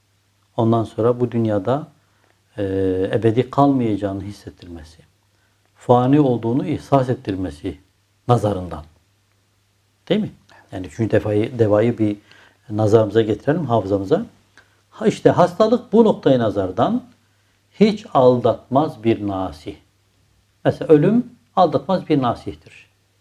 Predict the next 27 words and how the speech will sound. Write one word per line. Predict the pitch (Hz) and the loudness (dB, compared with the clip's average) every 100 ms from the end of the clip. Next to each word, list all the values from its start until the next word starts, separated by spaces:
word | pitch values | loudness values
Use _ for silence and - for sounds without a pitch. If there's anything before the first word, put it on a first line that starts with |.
| _ _ _ _ _ _ _ _ | _ _ _ _ _ _ _ _
Kimse | 165 160 156 | -2 0 2
diyemez | 196 170 | 0 -2
ki, | - 127 | -2 0
"Ya | 117 | 2
bu | 113 110 117 117 - _ _ _ | 0 -2 -2 -4 -8 _ _ _
haşa | - 117 - 123 | -4 -4 0 2
yalan | 120 123 | 4 2
söylüyor." | - 92 85 78 - _ _ _ _ - | 0 -10 -12 -14 -20 _ _ _ _ -20
Yok. | - _ _ _ _ _ _ _ _ _ _ _ _ - | -20 _ _ _ _ _ _ _ _ _ _ _ _ 0
Bu | 214 | 2
dünyada | 208 156 107 85 78 76 _ _ _ _ _ _ | 4 4 2 -2 -10 -18 _ _ _ _ _ _
yüzde | 139 165 147 135 196 | 2 2 0 0 0
yüz | 185 160 185 147 | 0 -4 -4 -2
olacak | 147 131 120 120 113 - _ _ _ _ _ | 2 4 4 4 2 -2 _ _ _ _ _
şeyler | - 151 151 156 | 4 6 8 6
nedir | 160 165 120 | 4 0 2
derseniz | 147 175 - 127 190 - _ _ _ _ - | 4 2 2 -10 -10 -16 _ _ _ _ -2
ölüm | 202 208 123 | 0 0 -2
diyeceksiniz. | 85 76 - _ _ _ _ _ _ _ _ _ _ - | -10 -16 -20 _ _ _ _ _ _ _ _ _ _ -2
Yüzde | 226 220 | 2 4
yüz. | 254 170 - _ _ _ _ _ _ _ _ | 4 2 -4 _ _ _ _ _ _ _ _
Ama | 175 180 185 160 | 2 4 4 2
ben | 190 185 | 0 0
yarın | 180 196 196 | 0 0 2
ne | 214 | 2
yapacağım? | - 110 90 107 | 2 -2 -6 -6
Valla | 160 156 135 131 | -4 -2 -2 -2